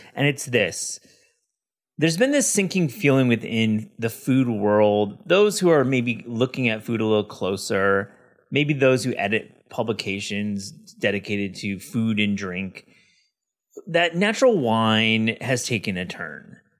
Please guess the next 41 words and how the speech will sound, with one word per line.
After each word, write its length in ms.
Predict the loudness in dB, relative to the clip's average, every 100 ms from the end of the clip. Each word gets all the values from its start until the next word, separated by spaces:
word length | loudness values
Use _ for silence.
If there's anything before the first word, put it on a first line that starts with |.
| _
has 180 | -6 0
maybe 280 | 0 0 0
taken 400 | 2 2 2 0
a 80 | 0
turn 440 | 0 2 2 0
towards 640 | -4 2 4 4 0 -8
the, 300 | -2 0 0 -2
I'll 80 | -2
call 200 | 2 2
it 60 |
the 120 | 0 -4
all-day 480 | 0 2 4 4
rosé 640 | 4 6 4 2 2 2 2
abyss. 760 | -2 -2 -2 -4 -10 -12 -12 -16 _ _ _ _ _ _
So, 480 | 2 4 6 4 -2 _ _
so 220 | 0 4
I 100 | 4
feel 280 | 2 2 4
like, 380 | 6 4 0 -6 _ _
like, 380 | 0 0 0 -10 -4
maybe 720 | 0 0 0 0 -2 -6 -16 _ _ _
it, 340 | -8 -8 -10 -4
the, 200 | -4 0
the 100 | 0
idea 220 | 2 0
of 60 | 0
the 80 |
cool 360 | -8 0 2 4
factor 560 | 0 -2 -2 0 2 2
is 300 | -2 -6 -6
ta-, 220 | -6 -6 -4
is, 480 | -6 -4 -4 -4 -6
is 260 | -6 -6
what 320 | -2 2 2
we're 120 | 0 -6
talking 400 | -4 -4 -4 -2
about. 160 | 0
We're 100 | 2
also 220 | 0 0
talking 360 | -4 -4 -2 -2
about 460 | 0 2 2 2